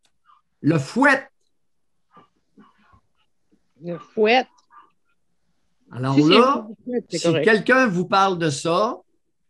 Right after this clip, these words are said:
Speaker 1: vous dites, prise de sang, je veux voir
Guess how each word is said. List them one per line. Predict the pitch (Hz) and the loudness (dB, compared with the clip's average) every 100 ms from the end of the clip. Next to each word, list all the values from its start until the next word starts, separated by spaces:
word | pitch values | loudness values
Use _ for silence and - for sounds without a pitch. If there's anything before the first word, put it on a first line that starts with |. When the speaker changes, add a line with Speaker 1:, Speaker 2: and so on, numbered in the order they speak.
| _ _ _ 123 | _ _ _ -14
Speaker 1:
vous | |
dites, | 113 180 233 - _ _ _ - | -4 0 0 -4 _ _ _ -16
prise | 160 233 240 190 | -4 0 0 0
de | 185 | -2
sang, | - 175 185 320 - _ _ _ _ _ _ | 0 -2 0 -4 -8 _ _ _ _ _ _
je | 123 117 | -12 -2
veux | 165 | 0
voir | 175 185 214 233 233 233 | 0 2 4 4 2 -2